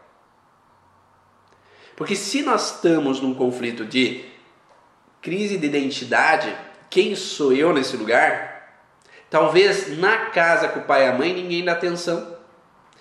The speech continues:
Mas quando vai pra avó, a avó tá vinte e quatro horas por dia dando atenção. Ela tá brincando junto, ela tá ali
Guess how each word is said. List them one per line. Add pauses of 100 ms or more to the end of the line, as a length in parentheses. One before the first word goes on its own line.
(160)
Mas
quando
vai
pra
avó,
a
avó
tá
vinte
e
quatro
horas
por
dia
dando
atenção. (1300)
Ela
tá
brincando
junto,
ela
tá
ali